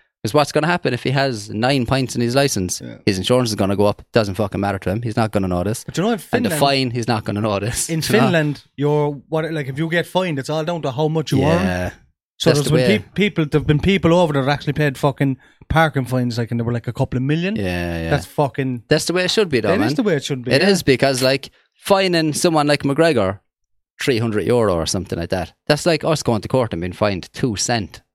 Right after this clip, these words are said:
Speaker 1: for committing a crime. Do you know what I mean?
Speaker 2: Yeah.
Speaker 1: And we're like, "Okay, like, where's, where's the fucking incentive to cop yourself on?"
Speaker 2: Mm.
Speaker 1: You're just gonna be like, "Oh yeah, it's gonna cost me two cent." Fuck that.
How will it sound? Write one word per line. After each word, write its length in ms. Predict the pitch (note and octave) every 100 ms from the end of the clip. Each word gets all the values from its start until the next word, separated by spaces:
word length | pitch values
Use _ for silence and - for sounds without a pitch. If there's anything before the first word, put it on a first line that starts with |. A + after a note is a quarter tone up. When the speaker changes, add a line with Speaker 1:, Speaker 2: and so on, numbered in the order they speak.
| _ _ _ _ -
Speaker 1:
for 200 | - F#2
committing 320 | - G#2 F#2+ F2+
a 40 |
crime. 380 | - A#2 F#2+ C#2+
Do 80 | -
you 60 | A#2+
know 60 |
what 40 | C3+
I 40 |
mean? 100 | D#3
Speaker 2:
Yeah. 20 |
Speaker 1:
And 80 | A#2
we're 120 | A#2+ A#2
like, 240 | A2 - -
"Okay, 320 | G#2+ D#3 D3
like, 180 | A#2+ A#2
where's, 300 | D#3 D#3 - -
where's 300 | C3+ D#3 -
the 80 |
fucking 380 | - D3+ C#3+ C#3+
incentive 480 | C3 C3 D#3 C#3+ A#2
to 200 | B2+ A#2+
cop 260 | - - -
yourself 280 | A#2+ C3 D#3+ D3+
on?" 140 | G#2
Speaker 2:
Mm. 400 | C#3 C#3 C3+ A#2+ -
Speaker 1:
You're 80 | G#2
just 140 | A#2+
gonna 160 | C3 A#2
be 100 | A#2
like, 180 | A#2+ A#2+
"Oh 80 | B2+
yeah, 200 | B2+ F#2
it's 100 | F2
gonna 160 | G2+ F2+
cost 240 | A2+ G#2+
me 80 | G2
two 180 | A#2+ A#2
cent." 300 | B2 A#2 - - - _ _ -
Fuck 200 | G2+ -
that. 220 | F#2+